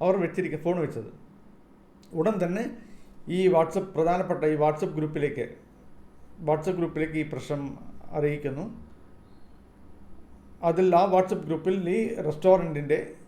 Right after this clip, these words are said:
എം ഡിയും, അവർ കുറേ റെസ്റ്റോറൻറ്റുകളാണ്, ഈ restaurant-ിൻ്റെ എം ഡിയും അതിലുണ്ട്. ഓക്കെ, ഉടൻ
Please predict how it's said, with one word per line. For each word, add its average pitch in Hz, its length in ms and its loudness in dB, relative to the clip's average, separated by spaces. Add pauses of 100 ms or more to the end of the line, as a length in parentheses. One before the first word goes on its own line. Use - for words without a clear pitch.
(340)
എം 160 240 0
ഡിയും, 156 260 -2
അവർ 151 160 -2
കുറേ 185 300 2
റെസ്റ്റോറൻറ്റുകളാണ്, 170 840 -2
ഈ 180 140 0
restaurant-ിൻ്റെ 170 880 0 (340)
എം 170 260 0
ഡിയും 202 260 0
അതിലുണ്ട്. 135 380 0 (640)
ഓക്കെ, 139 280 -4 (1120)
ഉടൻ 226 280 0